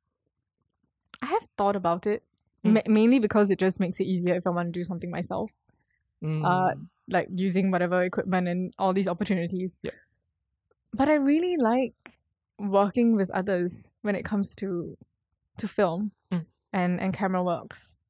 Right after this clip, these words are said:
Speaker 1: Um, I think part of the joy in the job is when I'm on set and I'm surrounded by all these people who are passionate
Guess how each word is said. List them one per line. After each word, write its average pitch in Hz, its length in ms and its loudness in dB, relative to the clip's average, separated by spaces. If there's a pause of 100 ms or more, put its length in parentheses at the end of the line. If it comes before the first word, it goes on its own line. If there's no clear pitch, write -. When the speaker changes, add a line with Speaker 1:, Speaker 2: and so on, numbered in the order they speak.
(400)
Speaker 1:
Um, 202 560 0 (1040)
I 240 60 4
think 330 180 -2
part 302 280 4
of 214 120 -2
the 214 100 4
joy 190 400 0
in 202 160 2
the 190 80 0
job 185 380 -2 (100)
is 180 540 0 (1300)
when 208 140 4
I'm 220 200 6
on 208 120 4
set - 320 -4 (420)
and 190 100 2
I'm 190 120 2
surrounded 196 480 4
by 185 140 2
all 196 160 4
these 220 180 0
people 190 360 2
who 175 380 -2
are 180 100 0
passionate 196 500 -4